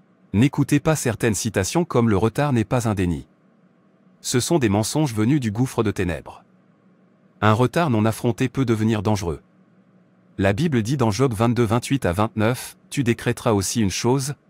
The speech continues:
et elle te sera établie, et la lumière brillera sur tes voies. » Quand les hommes sont abattus, alors tu diras, « Il y a une élévation. » Proverbe quatre, verset dix-huit dit que le chemin des justes est comme une lumière brillante, qui brille de plus en plus jusqu'au jour parfait.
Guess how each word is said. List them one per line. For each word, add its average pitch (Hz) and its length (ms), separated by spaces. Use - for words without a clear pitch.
et 107 120
elle 113 140
te 110 120
sera 101 280
établie, 92 520
et 107 100
la 110 100
lumière 135 320
brillera 117 340
sur 110 220
tes 104 120
voies. » 87 300
Quand 151 140
les 123 200
hommes 165 140
sont - 220
abattus, 104 500
alors 120 280
tu 107 120
diras, « 104 360
Il 113 160
y 127 80
a 139 60
une 120 160
élévation. » 92 520
Proverbe 131 400
quatre, - 400
verset 123 360
dix-huit 120 320
dit 139 120
que 113 100
le 92 100
chemin 120 300
des 98 140
justes 131 320
est 104 80
comme 113 200
une 101 100
lumière 107 300
brillante, 101 500
qui 147 160
brille 139 220
de 101 120
plus 123 260
en 110 80
plus 131 260
jusqu'au 120 360
jour 107 200
parfait. - 440